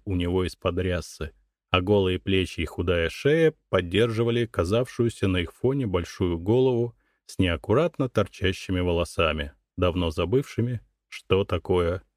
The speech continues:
стрижка. Танзура Падре давно уже заросла, и теперь ничего больше не напоминало о том,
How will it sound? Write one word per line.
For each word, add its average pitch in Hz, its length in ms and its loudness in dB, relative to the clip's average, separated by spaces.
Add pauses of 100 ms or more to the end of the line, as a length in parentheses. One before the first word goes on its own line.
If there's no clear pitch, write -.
(100)
стрижка. - 720 -6 (720)
Танзура 110 640 2
Падре 80 640 -2
давно 143 440 2
уже 78 200 -2
заросла, 131 760 -2 (520)
и 98 120 0
теперь 156 320 2
ничего 175 440 2
больше 98 400 0
не 90 100 0
напоминало 104 720 2
о 95 40 -4
том, 180 380 0